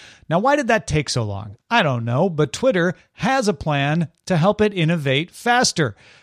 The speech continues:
Twitter's new A P I for developers is coming out of early access and will replace the old A P I as the default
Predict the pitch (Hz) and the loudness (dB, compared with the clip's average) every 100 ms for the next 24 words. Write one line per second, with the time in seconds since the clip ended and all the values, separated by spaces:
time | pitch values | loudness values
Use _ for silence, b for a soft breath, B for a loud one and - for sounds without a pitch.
0 | b - 180 220 185 202 196 180 220 208 | b -2 0 0 0 0 2 0 2 0
1 | 185 160 165 - 175 147 143 226 202 160 | 2 4 4 0 -2 0 2 2 2 0
2 | 127 160 - 180 202 196 190 170 165 156 | -2 -2 0 0 2 0 0 0 0 0
3 | 135 127 - 131 160 - - B B 147 | 0 0 -4 -4 -2 -4 -6 B B -2
4 | 160 160 175 - 254 294 - 170 160 214 | 0 2 0 0 0 2 0 -2 -2 0
5 | 254 202 151 - 131 117 110 139 170 151 | 2 2 2 0 -2 -2 -2 -4 -2 -4
6 | 139 127 139 - 247 160 - | -4 -4 -6 0 2 2 0